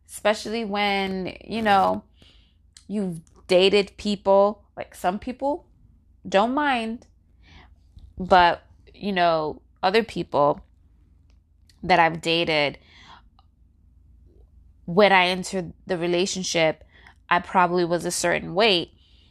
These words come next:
And, you know, women, we go up and down, up and down. And when I start to go up a little bit, there was always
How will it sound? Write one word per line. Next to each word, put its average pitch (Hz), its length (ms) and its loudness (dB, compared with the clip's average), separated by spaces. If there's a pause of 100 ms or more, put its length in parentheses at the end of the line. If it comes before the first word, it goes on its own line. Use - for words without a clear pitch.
(880)
And, 311 160 4
you 403 60 -2
know, 240 140 6
women, 202 440 0
we 240 160 -2
go 277 140 2
up 220 240 -2
and 214 160 -6
down, 196 320 0
up - 140 -8
and 175 140 -8
down. 185 260 2
And 175 220 -8 (180)
when 190 140 -2
I 185 120 0
start 190 300 -6
to 190 80 -12
go 180 320 -4
up 220 420 2
a 190 60 -4
little 185 260 -2
bit, 175 340 -2 (880)
there 220 180 4
was 214 160 0
always 214 720 0